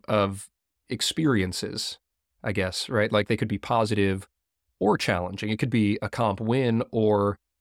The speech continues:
not making finals. That's still a block that is building that pyramid, right? It's like these collection of experiences that will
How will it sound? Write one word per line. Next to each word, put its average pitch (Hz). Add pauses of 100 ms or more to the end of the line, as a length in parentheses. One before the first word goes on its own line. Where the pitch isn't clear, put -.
(160)
not 107
making 101 (160)
finals. 123
That's 123
still 135
a 107
block 107 (540)
that 98 (160)
is 95 (440)
building 110
that 101
pyramid, 110
right? 104
It's 110
like 104
these 101
collection 117
of 101
experiences 98 (460)
that 107
will 104